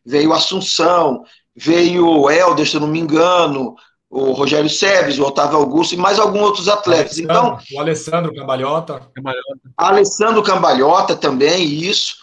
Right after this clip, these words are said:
Speaker 1: grande jogador. Então, é, o, o clube, o Santos não conseguia ter uma, uma, um, um esquema de jogo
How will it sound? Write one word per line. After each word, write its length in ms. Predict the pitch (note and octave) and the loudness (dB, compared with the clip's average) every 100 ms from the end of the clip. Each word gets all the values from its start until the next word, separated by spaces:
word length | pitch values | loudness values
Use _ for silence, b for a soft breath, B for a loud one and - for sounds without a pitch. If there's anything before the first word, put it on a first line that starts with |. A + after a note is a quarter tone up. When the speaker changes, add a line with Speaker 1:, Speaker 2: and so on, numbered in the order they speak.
| _ | _
Speaker 1:
grande 280 | B2+ D#3+ F3+ | -4 -4 0
jogador. 640 | D#3+ D3+ - A#2 B2+ E3+ - B B | 0 0 0 0 0 0 -2 B B
Então, 600 | D#3+ D#3 G3+ A#3+ A#3+ C#3+ B B | -12 -4 2 4 2 0 B B
é, 540 | - D#3+ E3+ E3 D#3 B2+ | -2 2 4 4 4 0
o, 440 | - - E3+ F3+ | -4 -6 -6 -6
o 60 | D3+ | -2
clube, 260 | A3 G3+ G3+ | -2 0 2
o 200 | G3 F3 | 2 2
Santos 280 | - A#3 G#3 | 2 0 0
não 100 | G#3+ | 0
conseguia 440 | A3+ A3 F#3 A#3+ C4 | 0 0 0 0 0
ter 180 | G#3+ A3 | 2 2
uma, 420 | G#3+ G3+ F#3 D3+ | 4 2 2 2
uma, 400 | F3 F3+ D3+ B2+ | 2 2 2 2
um, 360 | D#3+ - D3+ E3+ | -4 -10 -8 -4
um 40 | |
esquema 380 | E3 G#3 G3+ G3 | -4 0 0 0
de 80 | - | 0
jogo 540 | - E3 D#3 A2 | 2 2 2 0